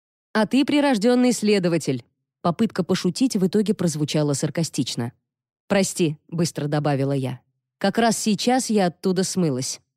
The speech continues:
Пришлось вернуться в офис. Сочувствую. Моя пациентка совершила самоубийство. Однако.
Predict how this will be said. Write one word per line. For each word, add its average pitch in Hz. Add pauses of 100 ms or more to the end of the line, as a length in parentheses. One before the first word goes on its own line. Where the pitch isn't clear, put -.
(360)
Пришлось 208
вернуться 190
в 170
офис. 143 (720)
Сочувствую. 147 (760)
Моя 175
пациентка 190
совершила 175
самоубийство. 175 (680)
Однако. 139